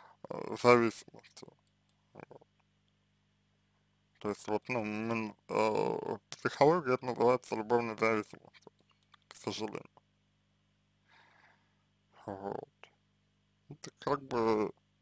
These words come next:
об этом и речь в данном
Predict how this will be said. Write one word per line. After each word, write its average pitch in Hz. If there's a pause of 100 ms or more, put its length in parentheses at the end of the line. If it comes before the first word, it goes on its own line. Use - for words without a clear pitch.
(1600)
об 107
этом 127
и 107
речь - (320)
в 104
данном 107